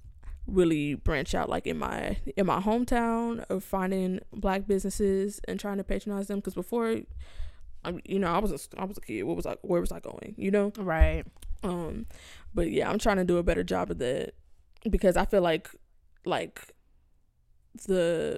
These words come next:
Speaker 1: things that have been put in place to make us as a people, um, not as economically stable, um,
Speaker 2: Mm-hmm.
Speaker 1: and, um, not as economically proficient,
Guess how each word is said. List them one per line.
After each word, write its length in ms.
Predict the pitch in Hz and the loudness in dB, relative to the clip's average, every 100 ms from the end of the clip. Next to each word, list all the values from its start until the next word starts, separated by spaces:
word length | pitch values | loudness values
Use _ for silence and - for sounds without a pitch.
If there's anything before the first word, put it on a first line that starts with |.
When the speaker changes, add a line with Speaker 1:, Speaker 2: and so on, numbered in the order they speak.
| - | 0
Speaker 1:
things 220 | 208 226 | 2 4
that 80 | 220 | 4
have 100 | 185 | 2
been 120 | 175 | 2
put 140 | - - | 2 2
in 100 | 190 | -2
place 540 | 185 175 175 220 - | 0 2 2 0 0
to 120 | - | 2
make 340 | 185 170 170 - | 2 0 -4 -2
us 200 | 185 175 | -2 0
as 100 | 190 | -2
a 60 | - | -4
people, 760 | - - - 185 185 208 226 - | -8 -8 0 2 2 0 -4 -2
um, 540 | 175 160 - - 220 - - - - - - - - _ - _ - 185 | -2 0 -4 -8 -10 -14 -20 -20 -20 -20 -20 -20 -20 _ -20 _ -6 0
not 300 | 180 165 180 | 4 4 4
as 360 | 165 156 170 - | 4 4 2 -2
economically 800 | - 170 170 170 170 - 165 190 | -2 0 0 -2 -4 -2 -2 -2
stable, 760 | - 175 170 185 196 220 240 - - - - - | -2 0 0 2 0 0 -4 -10 -20 -20 -20 -8
um, 300 | - 175 165 | 0 2 2
Speaker 2:
Mm-hmm. 120 | 160 170 | 2 2
Speaker 1:
and, 400 | 160 160 160 - | 2 0 -4 -6
um, 420 | - 160 147 135 - - - - - _ _ - _ _ _ - - | -4 -4 -4 -8 -12 -16 -18 -20 -20 _ _ -20 _ _ _ -6 2
not 240 | 185 180 | 4 4
as 160 | 170 - | 2 2
economically 840 | 180 196 196 180 180 190 180 175 - | -2 0 -2 -2 -4 -4 -4 -4 -2
proficient, 800 | - - - 175 - 202 226 | -2 0 2 2 2 -2 -4